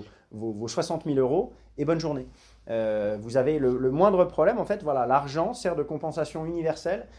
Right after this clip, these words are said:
y compris à la mort d'un proche, et cetera, et cetera. Hop, voilà, on paye, la grosse boîte ou l'État paye, et, euh, le problème est réglé, et vous regardez les, les, les, comment dire, les, les revendications des gens en grève et tout, voilà, toujours de l'argent. <laughs>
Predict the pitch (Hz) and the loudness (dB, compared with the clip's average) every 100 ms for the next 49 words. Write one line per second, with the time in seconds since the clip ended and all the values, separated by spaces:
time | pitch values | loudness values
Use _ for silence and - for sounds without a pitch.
0 | - - 123 127 156 127 113 120 131 113 | -20 -12 -6 -4 0 2 2 2 0 -2
1 | 101 95 113 139 101 - 107 113 107 104 | -6 -4 -2 -2 -6 -8 -4 -2 -2 0
2 | 135 208 208 127 101 117 135 170 277 - | 4 2 4 0 0 -2 4 4 4 -4
3 | - - - - 120 120 131 135 151 135 | -18 -20 -16 -4 -2 0 0 2 2 2
4 | 117 123 - 139 202 185 - 143 151 117 | -2 0 2 2 2 -2 -6 -4 -2 -2
5 | 113 - 120 139 143 131 127 131 _ - | -4 -6 -4 -2 -4 -8 -12 -18 _ -20
6 | - _ 110 101 98 104 101 120 101 92 | -20 _ -8 -6 -6 -6 -2 0 -2 -4
7 | - - _ - - 98 92 90 90 80 | -12 -20 _ -18 -8 -6 -6 -8 -12 -12
8 | 95 52 53 50 - - - - 92 98 | -12 -14 -14 -14 -16 -20 -20 -14 -6 -6
9 | 92 87 87 87 98 92 98 98 98 95 | -4 -6 -6 -6 -6 -6 -6 -4 -6 -4
10 | 104 131 135 143 127 143 - 151 120 113 | 0 2 4 4 2 0 0 -2 0 0
11 | 113 110 123 107 196 190 117 - 127 117 | -2 0 -2 -2 -2 0 0 -2 -6 -2
12 | 120 117 101 | -2 -4 -12